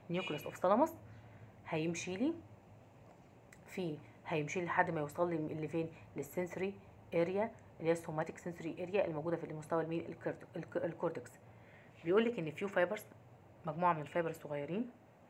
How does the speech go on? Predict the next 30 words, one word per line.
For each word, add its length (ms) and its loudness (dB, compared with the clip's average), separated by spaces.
اللي 100 -4
موجودين 480 -4
في 240 -6
النيو 380 0
لاترال 360 0
نيو 160 -2
سباينوثالاميك 640 0
تراكت 300 6
مش 140 -6
هيروحوا 360 2
الثالاموس، 440 0
آه، 120 2
مش 200 -4
هيروحوا 380 0
ال-، 100 -4
اللي 320 -4
هو 80 2
البوسترو 360 -4
فينترال 320 -6
نيوكليوس، 320 -2
لا 100 4
دول 180 -6
هيروحوا 400 0
لايه؟ 220 0
الريتيكولار 380 -4
في 120 -6
ايه؟ 120 -2
فورميشن، 360 -10
ولكن 260 0
ليس 240 2